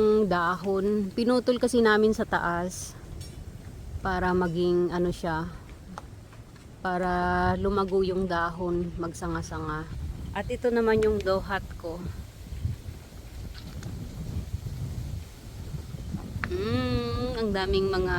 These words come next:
ano, no, dahon. Mga dahon ng ano ba to?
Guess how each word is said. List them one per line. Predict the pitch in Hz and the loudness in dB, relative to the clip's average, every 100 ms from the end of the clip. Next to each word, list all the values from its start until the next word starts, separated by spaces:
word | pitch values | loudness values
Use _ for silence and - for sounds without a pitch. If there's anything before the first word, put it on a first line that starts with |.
| 170 | 0
ano, | 180 202 208 | -2 -2 0
no, | 196 190 202 208 - - - - - - - - - - - - - - - - - - - - 190 | 0 0 0 -4 -6 -8 -8 -10 -12 -14 -10 -8 -6 -6 -6 -6 -6 -8 -8 -8 -8 -8 -10 -8 -4
dahon. | 185 175 170 170 165 165 180 180 - - - - - - - - - - - | 0 0 -2 -4 -4 -2 -4 -6 -12 -18 -16 -14 -12 -10 -10 -10 -14 -12 -2
Mga | 190 196 | 2 2
dahon | 185 185 190 190 185 | 6 6 6 4 4
ng | 190 185 185 185 185 185 - - - - - - - - - | 6 4 4 4 2 0 -4 -12 -12 -12 -10 -10 -8 -8 0
ano | 214 220 | 4 6
ba | 233 | 6
to? | 285 | 8